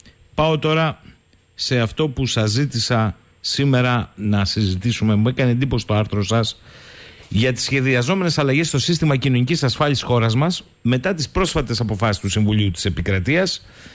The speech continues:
επιφέροντας, σύμφωνα με τους δανειστές, ένα ουδέτερο δημοσιονομικό αποτέλεσμα. Και εσείς λέτε ότι, <laughs> το άλλο συμβαίνει. Εδώ έχουμε ένα σύνθετο και πολύπλοκο ζήτημα πια, παρά τους σχεδιασμούς της κυβέρνησης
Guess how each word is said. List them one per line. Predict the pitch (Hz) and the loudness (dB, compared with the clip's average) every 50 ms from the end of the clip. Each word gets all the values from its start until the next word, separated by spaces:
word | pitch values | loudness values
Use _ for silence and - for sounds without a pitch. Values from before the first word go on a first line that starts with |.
| - - - _ | -20 -20 -12 _
επιφέροντας, | - 165 160 - - - - - 208 214 196 170 131 120 110 107 - - - | -2 0 0 0 0 0 0 2 2 2 2 2 0 0 0 0 -2 -4 -6
σύμφωνα | - - 180 214 202 170 160 139 131 | -4 -2 0 0 2 2 2 2 0
με | 127 | 0
τους | 117 117 117 | 0 0 0
δανειστές, | 123 117 113 117 107 - 208 214 196 - - - | 2 2 2 2 0 0 0 0 0 -2 -4 -2
ένα | 165 185 185 170 156 | 0 2 2 4 4
ουδέτερο | 143 135 120 123 160 196 190 196 208 202 196 202 196 - | 2 2 2 2 0 0 0 0 0 0 2 0 0 0
δημοσιονομικό | 139 123 139 151 156 151 147 139 - - 139 135 127 127 131 - 196 | -2 0 2 2 4 4 2 2 0 0 0 2 2 2 2 2 0
αποτέλεσμα. | 190 - 175 160 - 165 156 131 104 92 92 85 73 76 - _ _ - - - - - - - - _ _ _ | 0 0 0 0 0 0 0 0 0 0 0 -2 -2 -4 -8 _ _ -20 -20 -20 -20 -20 -20 -20 -20 _ _ _
Και | - - | -4 -2
εσείς | 127 120 - 240 247 208 | -2 0 0 0 0 2
λέτε | 214 160 127 107 123 | 2 0 0 0 0
ότι, | 117 98 - 120 117 107 92 - 135 104 85 - - - | -2 0 0 -2 -2 0 0 0 0 0 -2 -4 -8 -18
<laughs> | - - - - - - _ _ _ - | -20 -20 -20 -20 -20 -20 _ _ _ -6
το | - 80 95 104 104 107 117 | -4 0 0 2 2 2 2
άλλο | 143 190 214 170 110 90 87 | 2 2 2 2 0 0 -2
συμβαίνει. | - - 107 92 90 90 80 82 78 69 71 - - | -2 -2 -2 0 0 0 0 0 0 -2 -4 -8 -6
Εδώ | - 104 104 120 | -4 -2 0 0
έχουμε | 151 - 160 165 165 | 0 0 0 0 0
ένα | 160 139 | 0 0
σύνθετο | - - 180 202 185 190 185 - 175 160 | 0 0 0 0 2 0 0 0 -2 -2
και | - - 165 131 | -2 -2 -2 -2
πολύπλοκο | 107 - 127 123 113 117 147 208 226 - - 175 147 127 - - 131 117 107 - - - _ | -2 -2 0 0 2 2 2 0 0 0 0 0 0 0 0 0 0 0 0 -2 -6 -12 _
ζήτημα | - 107 104 95 113 151 165 143 - 131 117 110 98 85 | -8 -4 -2 0 0 0 0 0 0 0 2 2 0 0
πια, | - - 123 131 160 196 - - _ | 0 -2 -2 0 0 -2 -4 -4 _
παρά | 139 120 135 185 240 | -2 0 2 0 0
τους | 202 170 - | -2 -2 -2
σχεδιασμούς | - 165 151 143 135 127 156 196 | -2 0 0 0 0 0 0 0
της | 175 - | -2 -2
κυβέρνησης | - 139 135 170 196 202 190 - 196 208 - | -2 -2 0 0 0 0 0 0 0 -2 -2